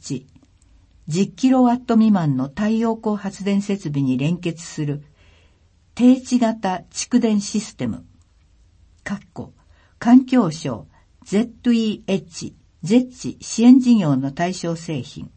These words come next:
なお、太陽光発電システムと蓄電システムを同時に設置する場合に限る。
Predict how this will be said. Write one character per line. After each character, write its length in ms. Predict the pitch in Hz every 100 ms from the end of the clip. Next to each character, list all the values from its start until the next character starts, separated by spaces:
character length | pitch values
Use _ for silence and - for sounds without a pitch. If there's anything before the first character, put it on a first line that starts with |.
| _ _ _ _ _ _ _ _ _ _ _ _
な 180 | 185 151
お、 100 | 135 - _ _
太 180 | 233
陽 240 | 254 269 262
光 220 | 262 247
発 260 | 226 226 214
電 180 | 233 240
シ 180 | 233
ス 100 | 220
テ 140 | - 151
ム 80 | 143
と 240 | 131 127 - _ _
蓄 240 | - - 254
電 180 | 262 247
シ 200 | - 247
ス 120 | -
テ 120 | 160
ム 160 | 143 123
を 100 | -
同 220 | 190 240
時 160 | 240 220
に 140 | 208
設 200 | - 196
置 120 | - 220
す 160 | 220
る 120 | 202
場 140 | 196 190
合 80 | 190
に 180 | 220
限 320 | 240 160 143
る。 80 | -